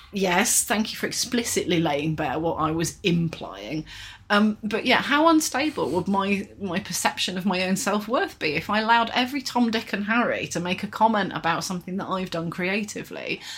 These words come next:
and then to take that on board as if that's nothing but a, a, an eternal universal truth to be integrated into my psyche?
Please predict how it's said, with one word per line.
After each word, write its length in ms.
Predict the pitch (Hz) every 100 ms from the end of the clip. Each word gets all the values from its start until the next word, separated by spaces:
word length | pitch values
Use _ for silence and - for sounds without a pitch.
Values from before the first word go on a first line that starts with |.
| -
and 160 | 285
then 120 | 294 302
to 120 | 311
take 280 | - 294 -
that 160 | 220 208
on 120 | 202
board 300 | 277 262 196
as 120 | 196
if 180 | 202 -
that's 220 | 190 190
nothing 440 | 196 185 - 185
but 180 | 175 180
a, 260 | - 170 175 - - - -
a, 280 | 202 185 160
an 100 | 196
eternal 520 | 208 - 190 185 180
universal 720 | 170 180 175 170 170 165 165
truth 360 | - 190 180 -
to 80 | 180
be 100 | 170
integrated 800 | 185 185 180 170 190 185 208 196
into 240 | 208 208
my 180 | 208 233
psyche? 640 | 247 302 359 - - -